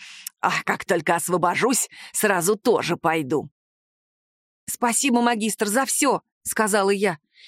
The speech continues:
"Если бы не вы, я бы с ума сошла от этого видения". "Идите, Анечка",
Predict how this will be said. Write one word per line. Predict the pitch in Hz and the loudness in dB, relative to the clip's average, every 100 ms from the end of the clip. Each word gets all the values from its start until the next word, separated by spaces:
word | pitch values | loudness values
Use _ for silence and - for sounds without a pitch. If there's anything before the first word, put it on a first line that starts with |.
| - | -2
"Если | 277 339 294 | 2 2 2
бы | 269 | 4
не | 294 294 | 4 4
вы, | 349 220 _ _ _ | 2 0 _ _ _
я | - 254 240 | -4 0 2
бы | 233 | 2
с | 294 | 2
ума | 277 277 | 4 4
сошла | 247 - 220 214 | 2 2 0 2
от | 226 | 0
этого | 214 214 | 0 0
видения". | 226 220 269 180 160 - _ _ _ _ _ _ _ _ _ _ - | 0 0 0 0 -2 -4 _ _ _ _ _ _ _ _ _ _ -2
"Идите, | 415 285 156 - - | 2 2 -2 -4 0
Анечка", | 160 156 160 151 - 165 | 0 0 0 -2 -2 -4